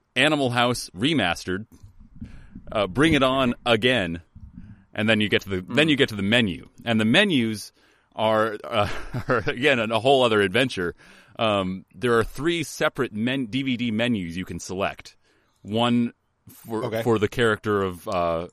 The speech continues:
Speaker 1: of Brian, one for Roman Pierce, and one for Suki. And in each of these menus, it highlights their car, and you can watch specific videos about their character and about the car that they drive. So they, they really <laughs> went all out with this D V D.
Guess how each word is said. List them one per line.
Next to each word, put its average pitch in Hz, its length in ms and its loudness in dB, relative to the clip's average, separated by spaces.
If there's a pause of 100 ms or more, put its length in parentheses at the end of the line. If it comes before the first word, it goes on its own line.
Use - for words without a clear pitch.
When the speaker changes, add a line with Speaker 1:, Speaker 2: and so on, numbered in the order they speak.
(100)
Speaker 1:
of 92 160 -6
Brian, 87 580 -2 (400)
one 117 340 0
for 113 180 -2
Roman 104 320 0
Pierce, 101 400 -6
and 95 260 -6
one 104 160 -2
for 98 160 -8
Suki. 107 480 -10 (960)
And 104 180 -4
in 120 140 -2
each 135 140 -2
of 139 80 -4
these 110 160 -4
menus, 113 560 -2 (360)
it 107 160 -10
highlights 113 380 -2
their 98 160 -2
car, 113 400 -2
and 90 100 -4
you 95 60 -4
can 104 160 -8
watch 113 240 -4
specific - 600 -6 (260)
videos 120 420 2
about 107 280 -2
their 98 120 -2
character 135 500 -2
and 107 120 -6
about 110 240 -4
the 104 60 -10
car 107 280 -2
that 85 100 -8
they 80 120 -6
drive. 78 460 -6 (680)
So 101 500 0 (240)
they, 143 160 2
they 160 160 2
really 156 240 2
<laughs> 104 100 -8
went 135 220 -4
all 127 200 0
out - 140 2
with 110 140 -4
this 110 160 -6
D 123 160 -2
V 98 160 -4
D. 87 340 -4